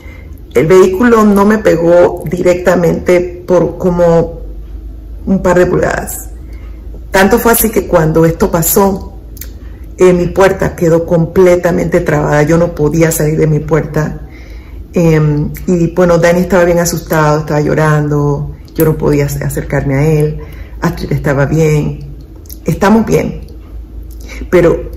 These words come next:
yo al menos no debería estar bien. Am,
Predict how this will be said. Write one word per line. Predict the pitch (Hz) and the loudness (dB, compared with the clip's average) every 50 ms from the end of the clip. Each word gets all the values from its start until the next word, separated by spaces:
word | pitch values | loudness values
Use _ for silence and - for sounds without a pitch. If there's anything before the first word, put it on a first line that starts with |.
| - - - - - - | -14 -14 -14 -12 -8 -6
yo | - 143 160 220 208 190 | -2 2 4 6 6 6
al | 175 160 151 | 6 4 4
menos | - - 139 151 147 139 | 2 0 0 0 2 2
no | 151 143 | 2 2
debería | 143 143 - - - - - | 2 2 0 0 0 -2 -4
estar | - - 143 - - | -4 -4 -6 -8 -6
bien. | - - - - - - - - - - - - - - - - - - - - - - | -6 -8 -8 -8 -12 -14 -14 -16 -18 -18 -18 -18 -16 -16 -16 -16 -16 -16 -16 -18 -12 -6
Am, | - 165 165 160 156 156 147 147 143 139 139 143 | -4 -2 0 0 0 0 0 0 0 0 -2 -2